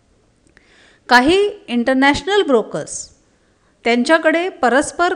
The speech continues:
खाते उघडायची संधी देखील आपल्याला देतात. पण मित्र हो, अशा प्रकारे जेव्हा तुम्ही बाहेरच्या शेअर बाजारमध्ये परस्पर गुंतवणूक करत आहात,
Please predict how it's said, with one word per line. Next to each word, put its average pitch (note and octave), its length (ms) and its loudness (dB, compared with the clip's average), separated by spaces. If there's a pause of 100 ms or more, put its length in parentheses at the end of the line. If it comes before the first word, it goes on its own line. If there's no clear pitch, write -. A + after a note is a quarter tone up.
खाते C4 420 -4
उघडायची A#3 580 -2
संधी A#3 320 -4
देखील B3 300 0
आपल्याला G#3+ 320 -4
देतात. G3+ 300 -8 (1500)
पण D#4 140 4
मित्र D4+ 280 2
हो, E4 160 2
अशा D4 300 2
प्रकारे D4+ 400 0
जेव्हा C4 340 -2
तुम्ही C#4+ 560 -2 (140)
बाहेरच्या B3 1000 -2
शेअर A3+ 300 0
बाजारमध्ये G#3 800 -4
परस्पर A#3 600 -6
गुंतवणूक G#3 560 -4
करत F#3 300 -10
आहात, F3 240 -10